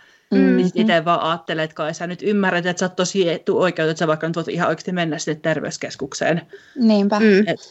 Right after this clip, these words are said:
Speaker 2: kaikkialla
Speaker 1: Se on
Speaker 2: ei oo
Speaker 1: jotenkin
Speaker 2: yhtä hyvin.
Speaker 1: Suomalainen mentaliteetti on vaan niin semmonen.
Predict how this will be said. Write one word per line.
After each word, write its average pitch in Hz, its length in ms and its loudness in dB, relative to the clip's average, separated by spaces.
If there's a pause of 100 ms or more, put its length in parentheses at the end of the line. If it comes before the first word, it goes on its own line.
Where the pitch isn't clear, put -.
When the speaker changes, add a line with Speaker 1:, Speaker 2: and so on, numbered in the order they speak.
(380)
Speaker 2:
kaikkialla 160 420 2
Speaker 1:
Se 202 60 6
on - 20 6
Speaker 2:
ei 165 60 2
oo - 40 4
Speaker 1:
jotenkin - 180 -2
Speaker 2:
yhtä 156 100 -16
hyvin. 156 320 -4 (500)
Speaker 1:
Suomalainen 196 600 -2
mentaliteetti 165 800 -4
on 156 100 -4
vaan 160 200 0
niin 160 200 -10
semmonen. 170 460 -4